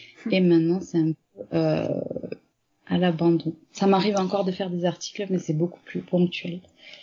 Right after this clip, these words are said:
Speaker 1: Bon, à l'occasion.
Speaker 2: Voilà.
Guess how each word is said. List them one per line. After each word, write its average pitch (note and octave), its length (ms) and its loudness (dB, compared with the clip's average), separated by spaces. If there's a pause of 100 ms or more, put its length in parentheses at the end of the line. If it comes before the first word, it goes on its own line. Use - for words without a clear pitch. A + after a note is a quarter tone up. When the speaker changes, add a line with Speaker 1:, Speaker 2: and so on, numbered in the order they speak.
(360)
Speaker 1:
Bon, - 100 -10 (500)
à - 80 -6
l'occasion. G3 400 -6 (1300)
Speaker 2:
Voilà. F3+ 340 -10